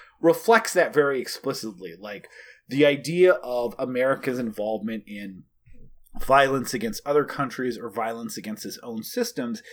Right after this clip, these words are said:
is treated as a form of entertainment by the news, where you are watching, um, to, to see the car crash, and that Americans specifically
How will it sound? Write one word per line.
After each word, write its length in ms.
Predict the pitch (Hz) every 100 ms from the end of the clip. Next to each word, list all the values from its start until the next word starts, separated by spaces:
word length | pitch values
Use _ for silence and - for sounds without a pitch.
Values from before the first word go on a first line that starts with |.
| - -
is 280 | - 156 -
treated 640 | - - 214 208 185 170 156
as 320 | 135 135 139 -
a 120 | 113
form 640 | - - 117 117 123 117 -
of 360 | 104 101 98 -
entertainment 800 | 117 123 - - 117 107 101 - _
by 360 | 104 95 95 - - - _ -
the 100 | 117
news, 460 | 113 107 65 -
where 500 | 90 90 107 104 98 -
you 380 | 101 120 127 -
are 280 | 117 113
watching, 720 | 104 110 147 180 - 220 226 220 - - _ _ _ - 151
um, 400 | 147 139 131 123
to, 360 | - 147 135
to 180 | 120 156
see 240 | - - 160
the 140 | 151
car 260 | - 131 113
crash, 420 | - - - -
and 140 | 123
that 160 | 135 123
Americans 580 | 165 196 196 196 160 147
specifically 1000 | - 240 - 311 - - 131 120 107